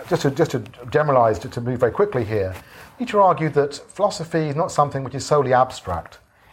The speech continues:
It's to do with our bodies, it's to do with our physiology, it's to do with our, our characters, it's to do with who we are as singular individuals. So the idea for Nietzsche then is somehow that you would, that you would follow him to the extent you don't follow him.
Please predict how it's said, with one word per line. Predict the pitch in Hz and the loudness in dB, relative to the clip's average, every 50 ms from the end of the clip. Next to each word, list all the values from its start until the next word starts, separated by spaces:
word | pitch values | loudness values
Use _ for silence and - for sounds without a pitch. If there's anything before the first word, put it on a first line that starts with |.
| _ - | _ -10
It's | 147 143 - | -6 -4 -2
to | 160 | -2
do | 151 240 | 0 0
with | 220 180 156 | 2 4 4
our | 135 127 | 4 4
bodies, | 127 - 151 156 151 113 90 80 80 - - | 4 2 2 2 2 0 -4 -8 -10 -12 -12
it's | 139 - | -12 -10
to | - 139 | -10 -6
do | - 175 175 | -4 -2 -2
with | 143 127 | 2 2
our | 127 120 | 2 2
physiology, | 104 - 139 113 107 117 120 127 127 117 - 90 80 85 - _ _ _ _ - _ | 2 -2 -4 -2 2 2 4 4 2 0 -4 -10 -14 -14 -18 _ _ _ _ -16 _
it's | 131 113 | -6 -4
to | 143 | -2
do | 143 208 | 0 2
with | 175 151 | 4 4
our, | 139 120 120 123 | 4 4 4 2
our | - 120 117 123 | 2 0 0 0
characters, | 123 - - 143 143 139 139 - - - 92 82 - - - - - - | -2 -4 -4 -2 0 0 0 -2 -4 -10 -14 -14 -16 -18 -20 -20 -14 -10
it's | - 117 | -6 -4
to | 135 | -2
do | 170 202 165 | -2 0 -2
with | - | -2
who | - 165 160 | -4 -4 -2
we | 135 135 | 2 4
are | 147 151 143 131 110 104 98 - - - - | 6 6 8 6 6 4 2 -2 -8 -8 -6
as | - 117 | -6 -6
singular | - - 165 156 147 139 123 123 120 113 | -2 0 0 0 2 2 4 4 4 2
individuals. | 113 107 104 101 117 113 - 98 87 82 82 85 - - - - - _ _ - - - - - | 2 0 -2 -4 -4 -4 -4 -8 -10 -10 -10 -12 -16 -18 -18 -20 -20 _ _ -20 -20 -20 -20 -8
So | - 170 170 | -2 2 4
the | 214 | 4
idea | 240 240 - 175 | 4 4 4 2
for | - 151 | 2 0
Nietzsche | 151 165 180 - 139 | -2 -4 -4 -2 2
then | 135 127 120 123 | 2 2 4 2
is | 117 - | 0 0
somehow | - - 180 202 160 143 139 123 117 113 | 0 0 0 0 2 2 4 4 4 4
that | 104 110 131 135 | 2 0 -4 -4
you | 135 131 120 | -4 0 0
would, | 123 120 - - - _ _ - - - - - - - - - 131 | 0 0 -2 -6 -14 _ _ -20 -20 -20 -14 -12 -12 -12 -10 -6 -2
that | 127 147 165 135 | -2 0 0 0
you | 143 143 | 0 0
would | 139 139 | 0 -2
follow | 139 - - - 214 214 196 180 170 | -2 -2 0 2 4 4 4 4 2
him | 143 117 123 185 175 147 123 120 110 | 0 -2 0 0 2 2 0 -2 -6
to | - | -10
the | 147 | -12
extent | 139 - - 156 147 170 | -14 -4 -2 -2 -2 -2
you | 151 131 | -2 0
don't | - 139 131 135 135 | 2 2 2 2 -2
follow | - - 110 101 95 | -2 -2 0 0 0
him. | 87 82 87 87 | -2 -6 -8 -10